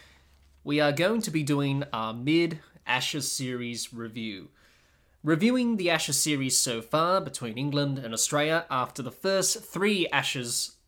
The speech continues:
test matches, and it's been quite an interesting series. It's been a,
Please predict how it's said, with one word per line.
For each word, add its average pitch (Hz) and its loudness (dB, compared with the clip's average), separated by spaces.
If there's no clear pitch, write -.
test 151 -2
matches, 160 -6
and 151 -6
it's 143 -10
been 160 -4
quite 170 -2
an 147 -2
interesting 190 -2
series. 160 -4
It's 127 -10
been 127 -8
a, 120 -6